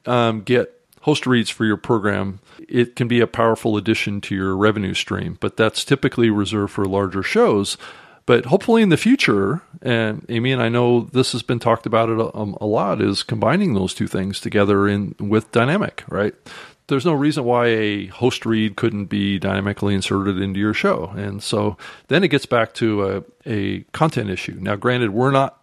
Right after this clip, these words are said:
there yet as a medium. We're typically across these platforms that we're integrating,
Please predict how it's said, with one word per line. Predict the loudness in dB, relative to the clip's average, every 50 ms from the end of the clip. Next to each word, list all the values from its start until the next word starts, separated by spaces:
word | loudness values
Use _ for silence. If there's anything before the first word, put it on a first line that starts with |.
| _ _ -12
there | -4 0 2 4 4 4 2 2
yet | 0 0 0 -2 -2 -4
as | -4 -4 -2
a | -2
medium. | -2 -2 -4 -4 -4 -4 -4 -6 -6 -8 -10 _ -20 -20 -20 -20 -20 -18 _ -2
We're | 0 2 2 2 2 2 0 -2 -4 -6 -12 -20 _ _ _ -2
typically | 0 0 0 -2 -4 -2 0 2 2 2 2
across | 0 0 2 2 2 2 2 0
these | -4 -6 -6 -4
platforms | 0 0 0 0 0 0 -4 -2 -2 -4 -4
that | -2 -2
we're | 0 0 -2 0
integrating, | -2 -2 -2 0 0 0 0 0 0 -2 -4 -6 -6 -10